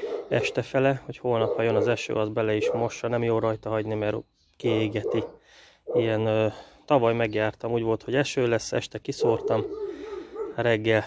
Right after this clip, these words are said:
kijöttem, nem volt eső, elmentem dolgozni, mire hazajöttem, meg is égette a füvet, és ilyen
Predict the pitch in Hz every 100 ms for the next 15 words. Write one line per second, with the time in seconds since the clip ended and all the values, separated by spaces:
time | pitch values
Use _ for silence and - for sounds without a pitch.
0 | - - 123 107 - 110 127 127 120 -
1 | 113 - 113 113 110 - 110 123 117 117
2 | 107 110 110 120 110 107 104 _ 123 117
3 | - - - 107 110 120 110 107 - 107
4 | - 123 113 - 110 - 110 104